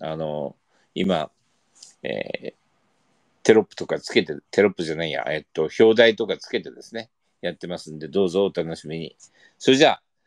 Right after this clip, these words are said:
ストップインボイス。ストップインボイスです。次の総選挙、ストップインボイス。消費税をなくす。頑張っていきましょう。党派を超えてね、頑張っていきたいと思います。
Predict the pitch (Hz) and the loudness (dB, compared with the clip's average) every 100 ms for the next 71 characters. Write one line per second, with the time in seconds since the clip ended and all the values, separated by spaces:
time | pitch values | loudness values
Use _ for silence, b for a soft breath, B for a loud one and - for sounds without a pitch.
0 | _ _ - - 156 147 - 147 - 135 | _ _ -20 -2 2 2 2 -6 -4 -4
1 | 135 98 85 - - _ _ _ _ - | -4 -4 -8 -12 -20 _ _ _ _ -20
2 | - 127 107 - 131 107 80 - - _ | -2 -2 -2 -4 -4 -4 -10 -12 -20 _
3 | _ _ _ _ _ - 131 139 131 - | _ _ _ _ _ -8 -4 -2 -2 -2
4 | 117 107 127 95 - 92 - _ _ _ | -2 0 -4 -4 -2 -2 -4 _ _ _
5 | _ - - 127 101 - 113 107 80 - | _ -16 2 2 2 -4 -2 -4 -8 -10
6 | - _ _ - 110 107 110 104 92 87 | -18 _ _ -4 0 2 0 -2 -2 -6
7 | - - 113 - _ _ _ _ _ _ | -10 -6 -6 -6 _ _ _ _ _ _
8 | _ _ _ - 101 98 87 85 82 90 | _ _ _ -6 -4 -4 -8 -12 -8 -8
9 | - _ _ _ _ - - 175 123 92 | -8 _ _ _ _ 2 4 4 0 -2
10 | 127 127 131 139 135 _ _ _ _ _ | -6 -8 -8 -10 -12 _ _ _ _ _
11 | - 98 101 - 76 - 101 101 90 78 | -10 -8 -8 -10 -8 -4 -4 -6 -12 -14
12 | - - | -18 -20